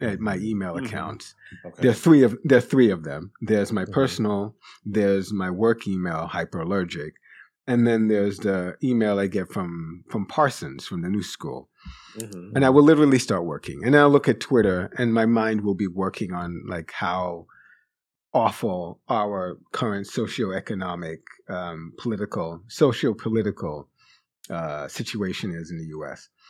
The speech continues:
Speaker 3: Mm-hmm.
Speaker 1: And I wanna take some time away from that kind of work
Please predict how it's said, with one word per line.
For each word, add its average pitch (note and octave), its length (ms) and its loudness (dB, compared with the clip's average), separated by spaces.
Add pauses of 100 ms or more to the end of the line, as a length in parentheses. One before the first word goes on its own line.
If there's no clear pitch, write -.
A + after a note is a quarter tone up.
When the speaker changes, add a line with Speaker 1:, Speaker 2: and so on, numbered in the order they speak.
(480)
Speaker 3:
Mm-hmm. G2+ 240 -8 (960)
Speaker 1:
And C3 120 4
I C3 40 4
wanna C#3 400 6
take C#3+ 400 2
some A#2+ 240 0
time A#2 360 2
away G#2 320 2
from F2+ 440 -6
that F#2+ 500 -4
kind A#2 460 -2
of G2+ 120 -2
work C#2+ 380 -10